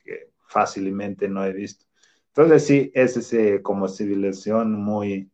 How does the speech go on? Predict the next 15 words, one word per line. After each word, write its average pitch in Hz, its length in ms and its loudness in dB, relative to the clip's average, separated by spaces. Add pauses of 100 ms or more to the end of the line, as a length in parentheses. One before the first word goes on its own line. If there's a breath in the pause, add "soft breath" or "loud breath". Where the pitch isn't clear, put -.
civilizado, 110 920 0 (100)
porque - 520 -6 (300)
la 101 80 -6
gente 110 160 4
civilizada 110 560 2
no 101 220 -2
pelea, 104 360 2
nada 95 400 -6
más 92 260 -4
si 92 540 -12
ves 101 300 -6
a 107 140 2
alguien, 127 360 0
la 113 80 -6
ignora, 101 560 -2